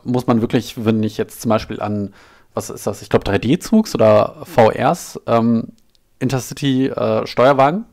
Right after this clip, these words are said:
die neue Version, äh, wenn man das dann mal vergleicht, also das, das sind Weltenunterschiede, denn dieses Modell sieht wirklich perfekt aus. Da kann man absolut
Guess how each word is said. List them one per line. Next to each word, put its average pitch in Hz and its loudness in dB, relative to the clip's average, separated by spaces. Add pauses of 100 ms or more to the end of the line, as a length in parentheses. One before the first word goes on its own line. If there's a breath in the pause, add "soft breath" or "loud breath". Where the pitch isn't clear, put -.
die 117 -8
neue 120 2
Version, 127 0 (360 loud breath)
äh, - -4
wenn 107 2
man 107 4
das 110 2
dann 117 2
mal - 2
vergleicht, 107 0
also 98 -4
das, - -14
das - -12
sind 95 -8
Weltenunterschiede, 107 -2
denn 98 -4
dieses 107 -8
Modell 104 0
sieht 98 -10 (220)
wirklich 110 0 (440 soft breath)
perfekt - -4
aus. 92 -6 (220)
Da 101 -2
kann - -6
man 110 0
absolut - -8